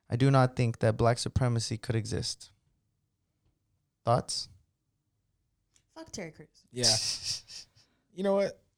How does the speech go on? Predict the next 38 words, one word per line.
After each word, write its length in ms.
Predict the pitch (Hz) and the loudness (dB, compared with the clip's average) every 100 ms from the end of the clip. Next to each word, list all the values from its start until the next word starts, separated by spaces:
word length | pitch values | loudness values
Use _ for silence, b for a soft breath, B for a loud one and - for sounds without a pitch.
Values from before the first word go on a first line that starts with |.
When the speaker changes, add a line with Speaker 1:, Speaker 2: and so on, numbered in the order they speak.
| - | -6
Speaker 3:
I'd 120 | 226 | 0
actually 260 | 330 - 170 | 0 0 -4
be 80 | 143 | -6
cool 220 | - 160 | 0 2
with, 100 | 127 | 2
like, 160 | 123 117 | 0 0
a, 180 | 95 98 - | -2 -6 -6
you 60 | |
know, 120 | 123 113 | -6 -4
two 140 | 151 | 0
hundred 180 | 143 127 | 0 0
years 260 | 120 117 110 | -2 -2 -4
of 100 | 110 | -6
black 160 | 110 | -8
supremacy 460 | - - 101 110 - | -8 -8 -8 -6 -10
for 100 | - | -12
a 40 | |
little 160 | - - | -14 -12
bit. 180 | 69 - - 113 131 - | -12 -14 -16 -4 -4 -2
I 60 | |
mean, 200 | 139 139 | 2 4
we 120 | 147 214 | 6 6
had 100 | 214 | 6
four 160 | 196 | 6
hundred 200 | 170 160 | 6 6
years 200 | 131 151 | 4 4
of 80 | 117 | 4
white 140 | 120 | 0
supremacy 440 | 117 - 120 113 113 | -2 -2 -2 -2 -4
pretty 200 | 113 110 | -4 -2
much, 220 | 110 107 | -2 -2
so 340 | - 104 104 - - | -4 -4 -6 -10 -4
two 120 | 196 | 2
hundred 220 | 185 160 | 2 2
years 240 | 123 113 107 | -2 -4 -6
is 80 | |
cool. 260 | - - 104 _ 107 | -12 -12 -14 _ -14
No, 240 | 104 95 | -8 -8